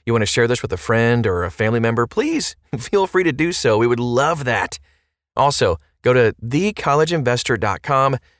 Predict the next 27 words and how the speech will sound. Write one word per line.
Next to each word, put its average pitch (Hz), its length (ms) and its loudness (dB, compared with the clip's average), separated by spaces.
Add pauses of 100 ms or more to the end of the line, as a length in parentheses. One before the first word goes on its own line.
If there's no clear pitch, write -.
(160)
to 113 60 -4
find 127 280 0
out 120 160 0
more 127 260 2
about 110 220 -2
cyclical 117 500 -2
stocks, 147 560 -2 (340)
find 117 240 0
out 107 200 0
about 92 460 -4
how 110 180 -4
to 104 80 -2
start 101 280 -2
a 95 60 -6
side 123 340 0
hustle 117 440 0
and 95 160 -2
fifty 123 440 -4
ways 113 440 0
to 104 100 -8
do 87 180 -8
that, 90 280 -10 (440)
all 180 200 -2
kinds 131 420 -2
of 110 80 -2
amazing 107 420 -2
things. 85 380 -6